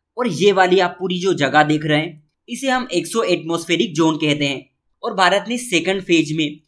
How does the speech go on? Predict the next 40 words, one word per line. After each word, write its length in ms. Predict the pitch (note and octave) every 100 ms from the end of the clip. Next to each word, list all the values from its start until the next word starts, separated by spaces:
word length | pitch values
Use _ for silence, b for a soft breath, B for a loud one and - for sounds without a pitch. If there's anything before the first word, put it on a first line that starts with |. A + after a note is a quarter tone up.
| _
जिस 240 | G3 A#3+ -
एडी 300 | E3+ F#3 F3+
मिसाइल 360 | D3+ - D#3 E3
का 140 | F#3+
परीक्षण 480 | F3+ C#3+ C#3+ E3+ D#3+
किया 240 | D#3+ D#3+
है, 300 | D#3 D#3+ D#3+ _ _
वो 200 | F#3+ A#3+ F#3
एंडो 400 | E3 D#3 F#3 -
एटमॉस्फेरिक 640 | E3+ E3+ E3+ E3+ E3+ E3+ D#3
मिसाइल 480 | C#3 C3 D#3+ E3+
है, 140 | E3 D#3 - -
जो 120 | A#3+
कि 120 | C4
डोमेस्टिकली 760 | E3+ E3 F3+ F3+ F#3 E3 D#3 A3
डेवलप्ड 460 | D#3+ D3 D3 C#3+
है, 180 | C#3 D3
यानी 160 | A3+ B3+
स्वदेशी 480 | A3 E3+ F3 F3 F3+
रूप 140 | E3
से 160 | - A3
विकसित 360 | D3+ D3 D3
है। 100 | D3 G#2+ _ _ _ _ A3
इसमें 260 | B3+ C4+
टू 220 | C4+ A#3 G#3+
स्टेज 320 | - G#3+ G#3+
सॉलिड 440 | - E3+ F3 F3+
फ्यूल 180 | F#3 F#3
का 80 | F#3
यूज 280 | D#3 D3 F3 E3+
किया 140 | F3
जाता 280 | E3 D#3+ D#3+
है 140 | E3+ F3 _ _ -
और 120 | B3
इसे 160 | B3+ B3
ग्राउंड 320 | F3 D#3+ F3+
से 120 | G#3
लॉन्च 320 | D#3 D3+ D3+
किया 260 | E3+ D3 C3
गया। 180 | C3+